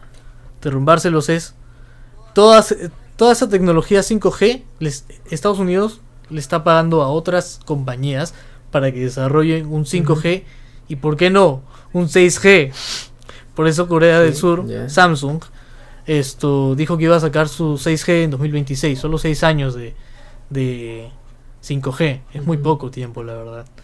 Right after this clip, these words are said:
Speaker 1: Entonces, esto... Eh, le, o sea, están contrarrestando eso, pagándole a las otras compañías, y también, ya ahí se fueron,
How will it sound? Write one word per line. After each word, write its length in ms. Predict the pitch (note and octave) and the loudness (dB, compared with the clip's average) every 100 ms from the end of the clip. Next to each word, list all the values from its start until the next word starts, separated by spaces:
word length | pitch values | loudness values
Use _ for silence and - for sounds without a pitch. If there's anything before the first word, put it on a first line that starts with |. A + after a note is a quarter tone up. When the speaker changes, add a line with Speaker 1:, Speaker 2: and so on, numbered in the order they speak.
| - - - | -20 -20 -14
Speaker 1:
Entonces, 380 | D3 D3+ D3+ D#3 | -6 -2 0 0
esto... 520 | D3 C3+ D3 C3 A#2+ B2 - - - - - - - - - - - - - | -2 -4 -6 -4 -6 -12 -20 -20 -20 -20 -20 -20 -20 -20 -20 -20 -20 -20 -8
Eh, 760 | D#3 D3+ D3 D3 C#3+ C#3 C3+ B2+ B2+ B2 B2+ - - - - - - - - - | -2 0 2 2 0 0 0 -4 -8 -12 -18 -20 -20 -20 -20 -20 -20 -20 -20 -10
le, 400 | G3 F3+ E3+ E3 - | -2 2 2 0 -2
o 80 | |
sea, 220 | D#3 F3 D#3 | 2 4 4
están 220 | A3+ B3 | 0 0
contrarrestando 720 | C4+ A#3 E3 D#3+ F#3 F#3 F3+ | 2 0 0 0 0 4 4
eso, 280 | E3+ - D#3+ | 4 0 -4
pagándole 460 | D#3+ D#3+ E3 E3 | -2 0 0 0
a 40 | C#3+ | 0
las 160 | B2+ | -4
otras 480 | D3+ D3+ D3+ C#3+ - | -6 -4 -2 -2 -6
compañías, 680 | - D3+ D#3+ E3+ F3+ A#3 - - - | -8 -2 -2 0 -2 -4 -10 -20 -12
y 160 | F3+ A#3+ | -4 0
también, 580 | A#3 F3+ F3+ F3+ F3+ G#3+ D#3 | 2 2 2 2 0 -4 -4
ya 180 | D3 | 0
ahí 160 | D3 D3 | 0 -2
se 140 | D3 | -4
fueron, 340 | C#3+ D3+ D3 | -2 0 0